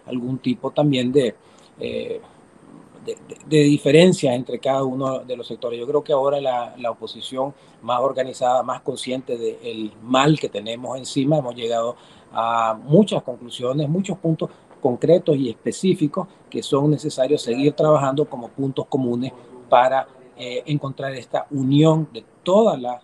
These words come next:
diversidades de las luchas opositoras y enmarcarnos en una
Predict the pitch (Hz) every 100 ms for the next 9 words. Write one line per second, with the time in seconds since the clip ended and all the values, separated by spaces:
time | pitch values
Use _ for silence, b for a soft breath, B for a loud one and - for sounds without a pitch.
0 | _ 131 127 117 - 117 151 143 110 107
1 | 104 - 127 - 147 147 151 170 147 147
2 | 165 B B 143 143 147 135 135 135 139
3 | 123 127